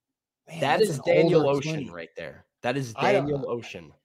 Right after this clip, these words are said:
Speaker 1: I guess I haven't seen George Clooney recently. Just old George <laughs> Clooney, um, pictures.
Speaker 2: Yeah, that's, that is a,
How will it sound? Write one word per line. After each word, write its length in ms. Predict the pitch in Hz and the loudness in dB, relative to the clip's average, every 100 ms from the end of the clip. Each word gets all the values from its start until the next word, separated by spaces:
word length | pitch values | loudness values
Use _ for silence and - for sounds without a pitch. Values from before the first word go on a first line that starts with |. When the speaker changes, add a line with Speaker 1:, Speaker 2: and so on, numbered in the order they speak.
| _ _ _ _ - | _ _ _ _ -6
Speaker 1:
I 120 | 156 | -2
guess 180 | 190 151 | -2 0
I 140 | 170 | -2
haven't 340 | 180 165 143 - | 2 0 0 -14
seen 480 | - - 151 147 143 | -16 -12 -12 -10 -10
George 360 | 135 139 135 - | -6 -6 -6 -12
Clooney 640 | - 151 139 120 113 117 - _ _ | -10 -8 -6 -8 -12 -16 -20 _ _
recently. 580 | 151 156 135 107 92 - _ _ _ - | -6 -4 -8 -14 -20 -20 _ _ _ -18
Just 220 | 127 120 - | -16 -16 -4
old 420 | 165 170 160 123 | 2 4 2 -4
George 460 | - 160 151 123 - | -12 -6 -6 -6 -12
<laughs> 0 | |
Clooney, 600 | - - 285 269 220 165 139 | -6 -2 2 2 0 -4 -8
um, 440 | 127 110 95 104 - - _ _ _ _ | -8 -8 -12 -18 -20 -20 _ _ _ _
pictures. 520 | 135 117 107 92 - - _ _ _ _ _ _ _ _ | -12 -12 -12 -14 -16 -20 _ _ _ _ _ _ _ _
Speaker 2:
Yeah, 200 | 98 76 | -8 -6
that's, 320 | 101 120 - 98 | -6 -6 -10 -6
that 240 | 120 135 | -2 0
is 260 | 147 120 113 | 0 -4 -4
a, 280 | 117 104 | -4 -4